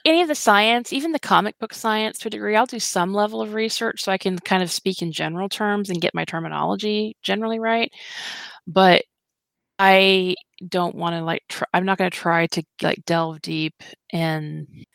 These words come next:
sometimes when I see people delving deep in, like, medical terminology, I'm assuming they're speaking from a level, a place of, um, expertise.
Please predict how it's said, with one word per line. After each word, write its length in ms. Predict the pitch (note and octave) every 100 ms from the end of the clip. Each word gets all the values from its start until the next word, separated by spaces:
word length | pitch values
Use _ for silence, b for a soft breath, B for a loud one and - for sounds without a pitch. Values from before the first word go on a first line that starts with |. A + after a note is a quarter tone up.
| b b _
sometimes 460 | - F4+ F4 G4+ D#4
when 100 | A#3
I 60 |
see 220 | G#3+ - A3+
people 240 | A#3 G#3
delving 460 | E3+ F3+ F3+ G3 F3+
deep 320 | F3+ F#3 G3+
in, 120 | F3+
like, 140 | F3
medical 360 | E3 E3+ F#3 -
terminology, 680 | - A3+ A3 A3+ A#3 A#3 A#3
I'm 140 | G#3 G#3+
assuming 480 | G3 - G3+ G#3+ A3
they're 140 | G3
speaking 480 | - - G3 G#3 G3+
from 240 | G3 F#3+ -
a 80 | F3
level, 540 | F3 E3+ F3 F3+ F3+ -
a 40 | -
place 380 | - F3+ F3+ -
of, 240 | F3 E3 D#3 b b b b b b b -
um, 420 | F3 E3+ E3 E3+ - -
expertise. 640 | - - F#3+ G#3 A#3+ D#4